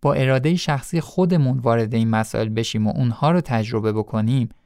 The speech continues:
آگاهی ما هم بیشتر می‌شه و فعالتر می‌شیم. وقتی یه جایی یه مشکلی می‌بینیم، دیگه بدون ترس و نگرانی می‌ریم جلو. خودمون هم نتونیم کاری بکنیم، خیلی وقتا می‌شیم اون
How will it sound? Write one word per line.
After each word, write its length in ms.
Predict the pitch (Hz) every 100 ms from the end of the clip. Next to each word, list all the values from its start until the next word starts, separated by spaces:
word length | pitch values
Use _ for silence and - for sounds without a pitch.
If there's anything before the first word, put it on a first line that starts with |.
| _ _ _ _
آگاهی 720 | - 139 135 139 135 135 196
ما 180 | 180 175
هم 240 | 165 165 151
بیشتر 340 | 131 - 139
می‌شه 280 | 151 143 139
و 80 | 131
فعالتر 680 | - - - 113 101 113 107
می‌شیم. 360 | 101 - 147 - _ _ _ _ _ _ _ _ _ _ _ -
وقتی 280 | 156 175 214
یه 200 | 208 220
جایی 260 | 190 208 185
یه 120 | 175
مشکلی 500 | 185 151 - 156 170
می‌بینیم، 560 | 143 127 127 151 139 - _ _ -
دیگه 220 | 156 196
بدون 460 | 202 214 214 208
ترس 340 | 196 185 185 -
و 40 |
نگرانی 500 | 165 135 120 120 123
می‌ریم 260 | 139 131 131
جلو. 320 | 113 101 107 - _ _ _
خودمون 600 | - - 208 214 202 156 127
هم 340 | - 123 120
نتونیم 420 | 113 - 113 113
کاری 240 | - 120 117
بکنیم، 640 | 117 - 113 123 131 110 - _ _ _
خیلی 340 | - 165 156 175
وقتا 400 | 151 131 - 160
می‌شیم 360 | 151 - 160 -
اون 180 | 180